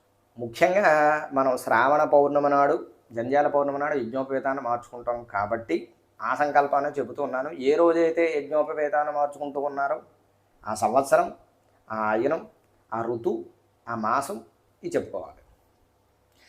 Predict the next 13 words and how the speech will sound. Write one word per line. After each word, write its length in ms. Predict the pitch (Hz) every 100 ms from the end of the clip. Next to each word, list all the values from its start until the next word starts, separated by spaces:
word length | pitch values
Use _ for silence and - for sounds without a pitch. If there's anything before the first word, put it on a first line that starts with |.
| _ -
"శ్రీ 160 | 170
క్రోధినామ 580 | 156 127 143 151 143 143
సంవత్సరే 580 | 143 139 139 143 143 143
దక్షిణాయనే 640 | 131 147 143 143 143 147
వర్ష 300 | 143 117 135
ఋతు 640 | 151 147 143 143 143 147 147 - _ -
శ్రావణ 420 | - 123 139 147
మాసే 440 | 139 139 143 151 135
శుక్లపక్షే 600 | 131 143 143 139 139 143
పౌర్ణమాస్యాయాం 1000 | 143 139 139 139 143 147 143 143 139
వాసరః 640 | 139 143 131 135 135 147 143 - _ _ -
ఇందువాసరే 1080 | 127 143 147 147 139 127 139 139 139 143 143 _ _ -
శుభనక్షత్రే 680 | 135 151 143 - - 120